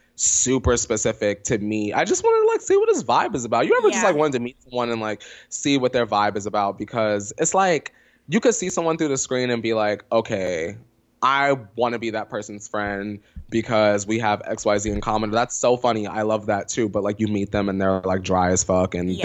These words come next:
Speaker 1: they're nothing what they are on screen. James, I thought, was, like, just as sassy and polite. He's, like, very polite with his
Speaker 2: Mm-hmm.
Speaker 1: words.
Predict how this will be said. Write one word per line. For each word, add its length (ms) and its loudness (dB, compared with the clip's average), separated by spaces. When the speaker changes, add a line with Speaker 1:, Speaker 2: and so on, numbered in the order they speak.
Speaker 1:
they're 80 2
nothing 460 0
what 120 -4
they 100 4
are 200 4
on 100 0
screen. 480 -2
James, 540 2
I 140 0
thought, 340 2
was, 180 -2
like, 180 -2
just 160 -4
as 120 -2
sassy 760 2
and 380 -2
polite. 540 0
He's, 200 -4
like, 140 -2
very 340 2
polite 640 0
with 160 -2
his 160 -2
Speaker 2:
Mm-hmm. 80 -8
Speaker 1:
words. 540 -2